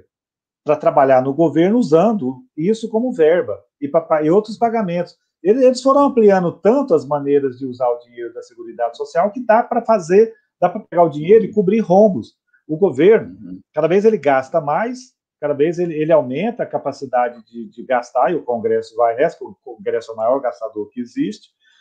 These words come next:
Speaker 1: e eles
Speaker 2: É.
Speaker 1: buscam dinheiro dessa Seguridade Social. Então, quando eles falam assim, "Olha, se, se, se a gente não mexer na aposentadoria, se a pessoa não aposentar, aposentar mais tarde, se a gente não criar dificuldade pra aposentar, nós vamos que-, o governo vai dar conta, o país do mundo dá conta."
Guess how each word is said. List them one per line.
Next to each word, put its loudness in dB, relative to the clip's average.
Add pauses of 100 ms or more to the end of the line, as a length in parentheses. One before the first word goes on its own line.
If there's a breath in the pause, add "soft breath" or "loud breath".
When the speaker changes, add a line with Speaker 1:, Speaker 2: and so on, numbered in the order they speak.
(140)
Speaker 1:
e 0
eles 4
Speaker 2:
É. -6
Speaker 1:
buscam 2
dinheiro 0
dessa -2
Seguridade 0
Social. -6
Então, -4
quando -2
eles -4
falam 0
assim, -6
"Olha, 2 (340)
se, -2 (300)
se, 0
se -2
a 4
gente -6
não -6
mexer -6
na -6
aposentadoria, -2
se -2
a -2
pessoa -2
não 0
aposentar, -2
aposentar -6
mais -6
tarde, 0
se -10
a -14
gente -6
não -16
criar -2
dificuldade -2
pra -20
aposentar, -4
nós -8
vamos -6
que-, -12
o 2
governo 0
vai 2
dar 2
conta, 2
o -20
país 4
do 4
mundo 2
dá 2
conta." -2